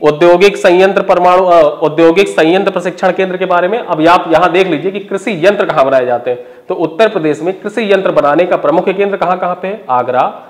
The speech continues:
अलीगढ़, मेरठ, कानपुर और लखनऊ। लखनऊ राजधानी, इसके आस, एससीआर के बारे में,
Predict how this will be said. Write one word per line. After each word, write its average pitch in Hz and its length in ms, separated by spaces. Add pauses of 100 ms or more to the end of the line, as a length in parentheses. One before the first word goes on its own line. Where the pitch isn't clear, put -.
(120)
अलीगढ़, 196 460
मेरठ, 160 440
कानपुर 151 460
और 180 240
लखनऊ। 143 380 (460)
लखनऊ 147 400
राजधानी, 139 800
इसके 143 200
आस, 156 360
एससीआर 220 500
के 208 100
बारे 143 240
में, 190 120